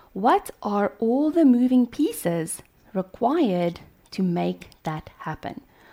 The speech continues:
What do you need to do, the activities and the tasks that help you in giving them what you promise them? And then thirdly,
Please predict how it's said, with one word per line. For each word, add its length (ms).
What 340
do 80
you 180
need 300
to 80
do, 300
the 240
activities 800
and 100
the 80
tasks 640
that 420
help 420
you 440
in 480
giving 340
them 380
what 200
you 80
promise 360
them? 180
And 140
then 180
thirdly, 680